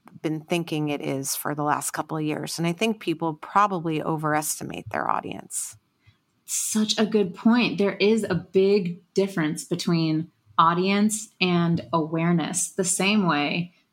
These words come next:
Speaker 2: that I try to help companies realize there's a difference between traffic to your channels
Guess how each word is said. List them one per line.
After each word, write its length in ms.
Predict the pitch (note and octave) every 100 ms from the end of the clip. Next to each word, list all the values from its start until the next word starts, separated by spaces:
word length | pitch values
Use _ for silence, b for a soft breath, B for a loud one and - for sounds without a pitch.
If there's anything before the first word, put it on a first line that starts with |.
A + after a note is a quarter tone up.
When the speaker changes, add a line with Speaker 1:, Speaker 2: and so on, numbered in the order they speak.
| _ _ _
Speaker 2:
that 140 | F#3 F3
I 120 | E3+
try 300 | E3+ F3 E3+
to 80 | F3+
help 240 | F3 E3
companies 460 | F3+ F3+ F3 E3+ E3
realize 360 | E3+ E3 D#3+
there's 200 | F3+ E3+
a 60 | E3+
difference 460 | E3 E3 F3+ F3 F3
between 720 | F3 - F3 E3 D#3+ D#3 E3+ _ _ _ _ _ _ -
traffic 480 | - D3+ G3 B3+ - _ _ -
to 120 | F#3
your 100 | F3
channels 460 | F3 E3+ F3 G#3